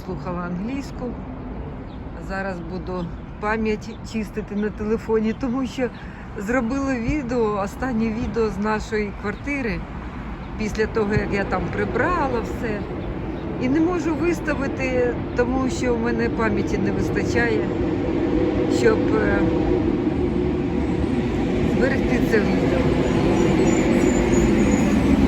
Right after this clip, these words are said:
Тому в мене є зараз час, чим з-, займатися для себе. Все, всім гарного дня, будьте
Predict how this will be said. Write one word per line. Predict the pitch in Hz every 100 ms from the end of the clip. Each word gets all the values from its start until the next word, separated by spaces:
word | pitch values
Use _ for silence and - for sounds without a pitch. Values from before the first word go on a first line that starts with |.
| - - - - - - - - - 190 - - - - - -
Тому | 233 - 262
в | 262
мене | 254 247
є | 240 233 - -
зараз | 226 220 214 -
час, | 247 247 - - - - -
чим | 226 214 -
з-, | - 196 - - 240 - 185
займатися | 196 190 185 180 190
для | 180 175 -
себе. | - - 220 226 226 - - - - - - - - -
Все, | - - -
всім | - - 208 175
гарного | 185 175 170 160 160
дня, | 175 226 269 - - - - - - - - - - 165
будьте | 196 -